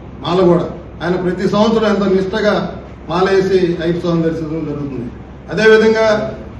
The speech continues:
ఆయన ప్రతిరోజు మార్నింగ్ పొద్దున్నే లేవగానే కపిల గోవుకి పూజ చేసిన తర్వాతే ఆయన దినచర్య స్టార్ట్ అవుతుంది. అటువంటి భక్తి భావం కలిగిన సుబ్బారెడ్డి గారి మీద ఇటువంటి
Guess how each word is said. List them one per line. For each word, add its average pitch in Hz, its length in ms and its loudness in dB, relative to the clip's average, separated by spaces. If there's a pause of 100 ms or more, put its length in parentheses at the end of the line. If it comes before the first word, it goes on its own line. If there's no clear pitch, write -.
ఆయన 202 260 4
ప్రతిరోజు 220 880 4 (600)
మార్నింగ్ 208 380 2
పొద్దున్నే 208 360 2
లేవగానే 196 760 2
కపిల 233 180 0
గోవుకి 202 380 4
పూజ 190 320 0
చేసిన 180 260 2
తర్వాతే 180 680 0 (260)
ఆయన 160 540 0
దినచర్య 175 420 0
స్టార్ట్ 151 260 -4
అవుతుంది. 131 240 -8 (420)
అటువంటి 202 840 4
భక్తి 208 580 2 (460)
భావం 208 300 6
కలిగిన 185 460 6 (180)
సుబ్బారెడ్డి 190 440 4
గారి 185 160 4
మీద 170 240 2 (560)
ఇటువంటి 208 760 4